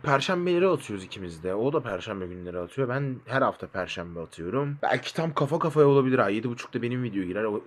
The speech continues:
dokuzda onun video girer falan. Neyse, şimdi konu o değil. Konu şu. Ee, Türkiye'de neden mizah yapmak çok zor? Çünkü Türkiye'de hiç kimse,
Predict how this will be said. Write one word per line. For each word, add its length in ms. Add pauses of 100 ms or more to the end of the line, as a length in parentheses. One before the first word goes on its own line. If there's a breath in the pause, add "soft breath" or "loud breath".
dokuzda 300
onun 260
video 180
girer 240
falan. 420
Neyse, 440
şimdi 300
konu 200
o 160
değil. 260
Konu 240
şu. 360
Ee, 340 (100)
Türkiye'de 600 (100)
neden 260
mizah 400
yapmak 380
çok 260
zor? 180
Çünkü 380
Türkiye'de 560
hiç 320
kimse, 520